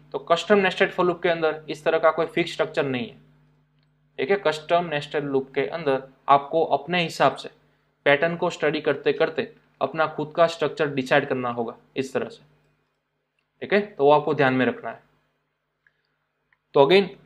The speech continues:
अब मैं आपको बता दूं, इंटरनेट पर आपको सर्च करना है नेस्टेड for लूप, ठीक है। प्रीवियस लेक्चर के अंदर भी मैंने आपको स्टडी करने के लिए बोला था, आपको कई सारे एग्जांपल्स मिल जाएंगे।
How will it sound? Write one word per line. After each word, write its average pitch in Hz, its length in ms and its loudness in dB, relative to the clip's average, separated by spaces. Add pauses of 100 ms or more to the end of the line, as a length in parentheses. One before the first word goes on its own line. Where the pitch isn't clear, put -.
(400)
अब 151 120 6
मैं 170 140 4
आपको 170 360 6
बता 156 260 6
दूं, 170 140 -4 (240)
इंटरनेट 170 400 2
पर - 360 -4
आपको 147 220 -2
सर्च 147 280 2
करना 151 260 -2
है 160 160 -6
नेस्टेड 143 460 0
for 143 180 0
लूप, 131 240 0 (500)
ठीक 135 100 -2
है। 202 60 4
प्रीवियस 156 380 0
लेक्चर 156 280 0
के 165 100 -4
अंदर 151 200 0
भी 160 160 -2
मैंने 156 180 -4
आपको 151 200 -4
स्टडी 143 260 -2
करने 139 240 -4
के 143 60 -4
लिए 135 120 0
बोला 127 220 2
था, 139 300 -16
आपको 156 200 -6
कई 185 200 2
सारे 185 260 0
एग्जांपल्स 170 480 -2
मिल 151 140 -4
जाएंगे। 117 280 -2